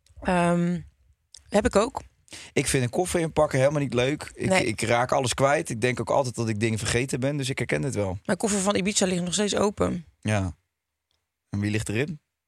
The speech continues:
Speaker 1: Nou, lag ik er maar in. Ik heb echt fucking slecht geslapen vannacht.
Speaker 2: Ja, schatje, ik zie het aan je. En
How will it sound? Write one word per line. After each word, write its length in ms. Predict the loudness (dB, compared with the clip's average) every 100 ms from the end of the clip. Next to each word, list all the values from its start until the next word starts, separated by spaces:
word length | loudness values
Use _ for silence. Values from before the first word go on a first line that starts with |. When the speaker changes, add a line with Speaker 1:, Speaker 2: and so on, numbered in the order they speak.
| _ _ _ _ _
Speaker 1:
Nou, 340 | -2 -2 0 2
lag 220 | 2 2
ik 140 | 0
er 60 | 0
maar 140 | 2
in. 140 | 2 0
Ik 80 | 2 0
heb 100 | 0
echt 220 | -2 2
fucking 280 | 2 2 0
slecht 200 | 0 0
geslapen 420 | 2 2 2 -2
vannacht. 420 | -4 -2 -2 -4 0
Speaker 2:
Ja, 140 | 0
schatje, 380 | 2 0 0 -4
ik 100 | -2
zie 180 | -2 -2
het 120 | -2
aan 180 | -2 -4
je. 60 |
En 120 | -6